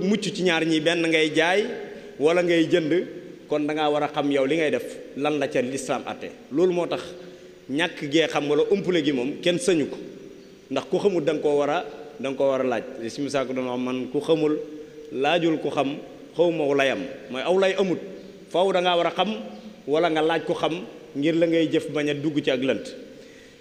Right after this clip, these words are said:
Bu ñu tënkee waxtaan wi, da ngay gis ne lim doon waxtaane mooy ay àtte wala ay jëflante ci jënd ak jaay yu ñu tere. Kon kiy jaay am na,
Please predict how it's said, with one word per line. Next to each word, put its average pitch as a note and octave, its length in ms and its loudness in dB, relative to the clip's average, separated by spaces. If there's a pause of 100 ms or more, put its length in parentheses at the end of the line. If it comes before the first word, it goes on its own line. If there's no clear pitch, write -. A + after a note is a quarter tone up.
(140)
Bu C#3 160 4
ñu G#3+ 80 2
tënkee G#3+ 280 6
waxtaan F#3 380 4
wi, E3+ 60 2
da F3+ 80 4
ngay F#3 160 4
gis F3+ 180 0
ne D#3+ 100 4 (2000)
lim F3 220 4
doon G#3 160 6
waxtaane F#3 760 0 (120)
mooy E3+ 300 4 (460)
ay F3+ 220 4 (140)
àtte F#3 280 2 (260)
wala D3 280 4
ay F3 160 6
jëflante F3 580 2
ci D#3+ 140 -6
jënd F#3+ 240 4
ak F3 80 2 (100)
jaay F3 300 4
yu F3 100 2
ñu E3+ 100 2
tere. C#3 240 2 (1080)
Kon E3+ 200 4
kiy G#3 260 2
jaay F#3 260 6
am F3+ 200 2
na, G#3 220 2